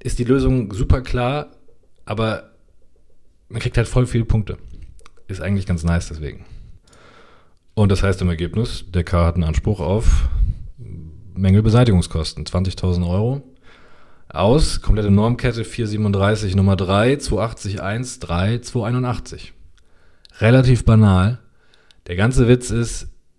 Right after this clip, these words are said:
Inzident im Schaden, Gleichlauf zu einundachtzig vier neununddreißig und dann gucken, wie sieht's aus bei der Nacherfüllung. Müsste sich da der Käufer auch an den Kosten beteiligen? Nein, müsste er nicht.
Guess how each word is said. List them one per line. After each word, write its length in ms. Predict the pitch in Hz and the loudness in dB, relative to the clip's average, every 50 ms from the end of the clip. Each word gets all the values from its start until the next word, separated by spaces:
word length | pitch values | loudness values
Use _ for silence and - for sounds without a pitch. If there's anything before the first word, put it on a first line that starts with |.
| _ - | _ -6
Inzident 680 | 107 117 - - 110 95 101 101 104 107 110 101 - | -6 -4 -2 0 2 4 6 6 6 6 6 4 2
im 220 | - 110 107 120 120 | 0 4 4 4 4
Schaden, 640 | - - 95 92 95 98 101 95 98 98 98 92 | 4 4 4 4 6 6 6 6 6 6 6 4
Gleichlauf 760 | - 95 95 101 113 120 - - - 101 101 101 104 95 - - | 2 2 4 4 6 4 4 4 4 4 4 4 2 0 -2 -6
zu 160 | - 95 87 | -6 -4 -2
einundachtzig 680 | - 101 107 107 95 87 98 98 - - - 92 - | 2 2 4 4 4 2 0 -4 -4 -6 -8 -6 -2
vier 120 | - 95 | 2 4
neununddreißig 1000 | 87 90 90 92 90 87 82 82 82 85 82 73 - 85 82 80 - - - - - - - - - | 4 6 6 6 4 4 2 2 0 0 0 -2 -4 -4 -6 -6 -8 -12 -16 -16 -16 -18 -20 -18 -16
und 180 | - 82 80 82 | -14 -10 -8 -6
dann 120 | 80 82 | -6 -4
gucken, 460 | - - 90 - - 87 85 85 82 80 | -4 -4 -6 -4 -4 -4 -4 -4 -4 -6
wie 80 | 92 90 | -6 -4
sieht's 220 | 82 87 - - | -4 -4 -4 -4
aus 180 | - 82 - - | -6 -6 -6 -4
bei 60 | 85 | -4
der 80 | 85 80 | -4 -4
Nacherfüllung. 680 | 80 80 82 80 82 80 - - 78 76 73 73 78 - - - - - _ _ _ - - - _ _ _ _ _ _ | -4 -6 -6 -8 -10 -10 -10 -10 -8 -8 -8 -10 -12 -14 -20 -20 -20 -20 _ _ _ -20 -20 -20 _ _ _ _ _ _
Müsste 320 | - 101 104 107 - - 95 | 0 2 2 2 2 2 0
sich 200 | 87 92 85 - | 2 2 2 2
da 140 | - 87 85 | 2 2 2
der 140 | 85 85 | 2 0
Käufer 420 | 80 - - 85 82 - - - - | 0 0 0 0 2 0 0 0 0
auch 160 | - 165 - | -2 -2 -2
an 80 | - 156 | -2 -2
den 120 | 156 160 | -2 -2
Kosten 320 | - - 80 - - 82 | -2 -2 -4 -2 -2 -2
beteiligen? 640 | 80 82 - 87 87 87 87 87 85 85 85 85 85 - - - - - | -2 -2 0 0 0 2 2 2 2 2 0 0 -2 -4 -10 -20 -18 -12
Nein, 320 | 82 80 80 82 87 87 | -8 -4 0 2 4 4
müsste 240 | 85 82 - - 80 | 4 2 0 -2 -2
er 40 | 73 | 2
nicht. 400 | 78 92 113 120 117 - - | 4 6 6 6 4 2 -2